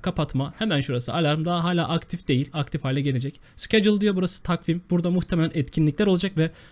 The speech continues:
bunlara tıklayıp günlük alışveriş, artık ne yapacaksak onları halledeceğiz. Music diyor, burası bildiğiniz üzere seslerin kapatılıp açılması.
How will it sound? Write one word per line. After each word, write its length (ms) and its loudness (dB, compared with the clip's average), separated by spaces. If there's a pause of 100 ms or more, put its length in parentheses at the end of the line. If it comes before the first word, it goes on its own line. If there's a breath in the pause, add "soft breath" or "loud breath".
(120)
bunlara 220 4
tıklayıp 380 0
günlük 480 0
alışveriş, 540 2
artık 280 -4
ne 80 0
yapacaksak 400 -4
onları 220 2
halledeceğiz. 420 0 (440 loud breath)
Music 360 2
diyor, 240 0
burası 520 0
bildiğiniz 320 2
üzere 240 -2
seslerin 460 -2
kapatılıp 400 -6
açılması. 560 -2